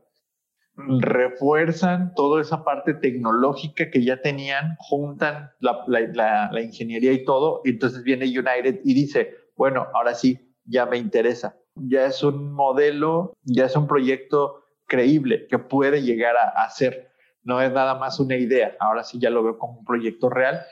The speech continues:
Entonces ya United ahora sí le invierte lana. Pero creo que atrás de eso no estamos viendo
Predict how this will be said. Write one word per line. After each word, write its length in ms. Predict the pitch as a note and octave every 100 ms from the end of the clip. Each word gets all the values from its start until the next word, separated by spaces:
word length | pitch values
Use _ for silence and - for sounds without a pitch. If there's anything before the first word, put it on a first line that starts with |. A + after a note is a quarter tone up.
| - -
Entonces 340 | A2 C3+ C3
ya 80 | C3+
United 560 | C3+ C3+ C3+ B2+ C3+ A#2+
ahora 180 | A#2+
sí 220 | A#2+ C3 B2+
le 80 |
invierte 500 | B2+ A#2+ B2+ A#2 -
lana. 400 | C3 C#3+ C#3 G#2+ -
Pero 240 | B2+ C3
creo 260 | E3 E3 F3
que 80 | G#3
atrás 320 | G3+ G3 F#3+
de 80 | F#3
eso 140 | F#3
no 100 | E3+
estamos 380 | E3 E3 E3 D3+
viendo 540 | D3+ D3+ D#3 D#3 D#3